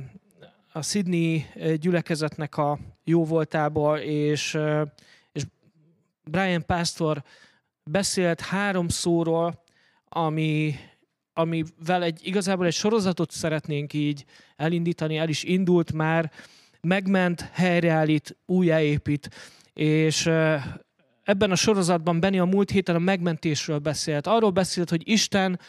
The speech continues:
hogyan ment meg bennünket. A Lukás négy tizennyolc, és ez most csak egy kis ismétlés, egy kis felfrissítés, hogy, ö, egy picit kerüljünk újra képbe. A Lukás négy tizennyolc azt mondja,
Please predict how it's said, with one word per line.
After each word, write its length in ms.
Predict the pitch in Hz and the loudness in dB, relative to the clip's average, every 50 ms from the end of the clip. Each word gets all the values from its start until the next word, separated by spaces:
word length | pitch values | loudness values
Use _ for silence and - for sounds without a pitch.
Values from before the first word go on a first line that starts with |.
| - - _ - | -20 -20 _ -2
hogyan 560 | - 214 208 190 202 190 190 185 185 175 - | 0 2 4 4 4 4 4 2 0 -4 -4
ment 400 | - 180 180 175 175 165 - - | 0 0 2 2 0 -2 -4 -6
meg 180 | - 170 165 160 | -4 -2 -2 -2
bennünket. 760 | 156 156 165 165 160 151 151 147 147 - 147 139 143 - - - - - - - - - - | -2 -2 -2 -2 0 -2 -2 -2 -2 -2 -2 -2 -4 -6 -10 -20 -20 -20 -20 -20 -20 -10 -2
A 60 | - | 2
Lukás 460 | 170 208 247 240 - 233 214 196 - 196 | 4 4 4 4 4 2 2 2 2 4
négy 240 | 208 220 226 208 | 4 4 4 4
tizennyolc, 840 | - - 220 190 202 190 175 175 185 190 196 185 180 180 180 - - - - - | 2 2 2 2 2 2 2 2 2 2 4 4 4 2 2 0 -6 -10 -10 -12
és 160 | - 170 151 - | -6 -4 -2 -2
ez 120 | 180 156 | -2 -2
most 180 | 175 170 - - | -2 -2 -4 -2
csak 160 | 185 160 - | -4 -4 -4
egy 100 | 160 - | -4 -4
kis 260 | - 160 127 - - - _ _ | -2 -2 -4 -4 -6 -12 _ _
ismétlés, 760 | - 196 185 - - 208 202 202 - 220 226 233 226 214 - | -2 -2 -2 0 0 0 0 0 0 0 0 0 0 0 -2
egy 100 | 165 147 | -4 -4
kis 160 | - 160 147 | -4 -6 -6
felfrissítés, 840 | - - 160 156 151 - - 175 - - 202 - - 214 196 180 - | -4 -2 -2 -2 -2 -4 -6 -4 -2 -2 -2 -2 0 0 0 0 0
hogy, 220 | - 165 156 151 - - - - - - - - _ - - - - - | -2 -4 -4 -4 -6 -18 -20 -20 -20 -20 -20 -20 _ -20 -20 -18 -8 -2
ö, 80 | - | 0
egy 280 | 151 147 151 156 156 - | 2 2 2 0 0 0
picit 360 | - 196 185 - 180 170 - | 2 0 2 2 -2 -4 -2
kerüljünk 540 | - 208 196 180 185 175 165 160 156 151 - | 0 2 4 4 4 4 4 4 2 0 2
újra 220 | 180 180 175 165 | 2 2 2 2
képbe. 360 | - - 185 180 180 165 180 | 0 2 2 2 4 4 2
A 40 | 170 | 2
Lukás 340 | 175 208 - - 214 196 - | 2 2 2 2 0 0 2
négy 180 | - 208 196 - | 2 2 2 2
tizennyolc 540 | - 214 175 196 180 185 185 180 170 - | 2 0 2 2 2 2 2 0 0 0
azt 240 | - 185 190 - - | -2 -4 -4 -2 0
mondja, 420 | 196 185 180 170 165 170 165 160 | 2 2 2 4 4 4 4 4